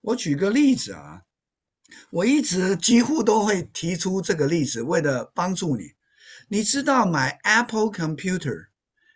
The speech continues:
你如果在二零一二年，十年前买，现在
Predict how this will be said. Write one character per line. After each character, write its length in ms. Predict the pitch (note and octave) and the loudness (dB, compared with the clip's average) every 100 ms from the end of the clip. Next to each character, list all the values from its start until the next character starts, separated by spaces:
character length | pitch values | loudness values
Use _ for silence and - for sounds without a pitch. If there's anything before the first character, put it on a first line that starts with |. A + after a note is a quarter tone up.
| _ | _
你 200 | C#3+ D3+ | 0 0
如 220 | D#3+ A3+ | 0 -2
果 240 | A3 A#2+ | -2 -4
在 220 | A#2+ D3+ C3 | -2 -2 -2
二 220 | - A#3 F#3 | 2 2 4
零 280 | D#3+ F3 - | 2 -2 -4
一 240 | G#3 A3 | -4 -2
二 160 | A3 F3+ | -2 0
年， 280 | C#3 B2+ C3+ | 0 0 -2
十 360 | - - F3 | 0 0 0
年 200 | G#3+ F3+ | -2 -2
前 220 | F#3 D3 | -4 -4
买， 380 | D3+ C3+ C#3+ - _ _ _ _ _ _ _ _ _ _ _ _ _ _ _ _ _ _ | -6 -8 -12 -20 _ _ _ _ _ _ _ _ _ _ _ _ _ _ _ _ _ _
现 420 | - - B3+ G#3 | -8 0 2 2
在 460 | F#3 F#3 C#3 G#2+ | 2 2 0 -4